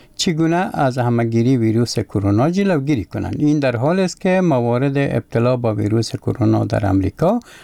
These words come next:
به شش میلیون نزدیک شده است. آنها می‌گویند برای جلوگیری از شیوع این ویروس باید مهمان، مهمانی‌ها و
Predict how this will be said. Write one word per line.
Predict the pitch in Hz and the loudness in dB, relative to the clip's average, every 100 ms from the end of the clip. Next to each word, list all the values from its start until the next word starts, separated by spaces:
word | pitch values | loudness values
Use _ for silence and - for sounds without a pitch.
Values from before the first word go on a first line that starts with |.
| - 127 | -6 -4
به | 110 | -4
شش | - 202 - | -2 -4 -2
میلیون | 160 143 156 156 | -2 0 2 2
نزدیک | 139 131 110 - | 0 -2 -6 -4
شده | - 98 | -6 -2
است. | 87 82 - - - - | -2 -2 -6 -16 -16 -2
آنها | 120 101 123 113 | 0 2 2 2
می‌گویند | 113 170 170 170 165 160 131 | 2 0 0 0 0 -2 -2
برای | 123 123 127 127 120 | -2 0 0 0 0
جلوگیری | 120 110 107 113 123 117 | 0 0 0 0 2 0
از | 110 | -2
شیوع | - 113 110 | -2 0 2
این | 117 113 117 127 107 | 2 2 0 0 0
ویروس | 101 101 127 220 226 - - - | 2 0 2 0 -2 -10 -20 -6
باید | 135 156 165 151 - | -2 0 0 -2 -4
مهمان، | 135 123 123 110 117 113 110 110 - _ | 0 2 2 2 0 0 0 -4 -8 _
مهمانی‌ها | 127 120 113 117 113 104 127 175 | 0 2 2 0 0 0 0 0
و | 185 185 | 0 -2